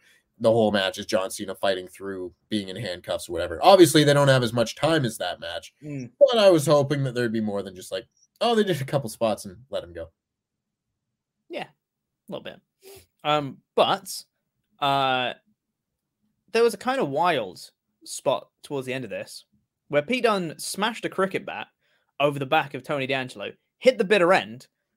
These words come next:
Speaker 2: and I was like, "Oh, cool, Pete Dunne wins, great match." And then Tony D'Angelo kicked out,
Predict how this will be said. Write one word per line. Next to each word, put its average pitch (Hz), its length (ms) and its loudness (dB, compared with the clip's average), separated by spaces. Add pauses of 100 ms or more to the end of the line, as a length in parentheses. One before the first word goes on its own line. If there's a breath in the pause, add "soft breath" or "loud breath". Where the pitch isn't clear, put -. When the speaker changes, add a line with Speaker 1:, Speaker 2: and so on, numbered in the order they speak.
Speaker 2:
and - 60 -10
I 160 40 -4
was 175 80 -8
like, 247 120 -8
"Oh, 294 260 2
cool, - 320 -4
Pete 139 140 -8
Dunne 123 160 -6
wins, 185 200 -8
great 202 160 -6
match." 196 300 -10 (480)
And 196 100 0
then 294 120 6
Tony 359 260 4
D'Angelo 262 400 4
kicked - 340 2
out, 240 320 2